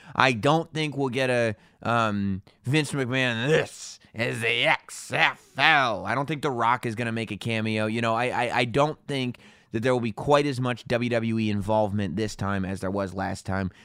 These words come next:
I don't think we'll have the locker room cams and the upskirt cheerleader shots and the, all this stuff. Okay, all that stuff is going away. This isn't gonna be the attitude version of the N F L at all. If anything,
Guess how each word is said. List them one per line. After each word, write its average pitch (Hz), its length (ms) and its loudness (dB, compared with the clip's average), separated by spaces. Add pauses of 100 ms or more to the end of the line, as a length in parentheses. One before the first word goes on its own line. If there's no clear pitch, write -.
(200)
I 107 100 2
don't 131 240 2
think 131 200 -2
we'll 117 100 0
have 113 160 -2
the 104 80 -4
locker 110 320 0
room 107 280 0
cams 107 520 0
and 101 100 -2
the 101 100 -2
upskirt 110 420 -4
cheerleader 110 520 -2
shots 107 460 0
and 104 100 -2
the, 101 120 -2
all 135 320 4
this 120 220 -2
stuff. - 460 -8 (280)
Okay, 98 260 -2
all 165 180 8
that 165 180 4
stuff 127 220 0
is 107 80 -4
going 104 240 -2
away. 87 300 -6 (540)
This 139 160 0
isn't 170 160 0
gonna 170 120 2
be 156 100 2
the 139 140 -2
attitude 127 500 0
version 107 320 -2
of 95 140 -4
the 98 100 -4
N 104 100 -4
F 92 180 -8
L 90 200 -8 (140)
at 117 180 2
all. 98 240 -8 (580)
If 151 140 0
anything, 165 540 -4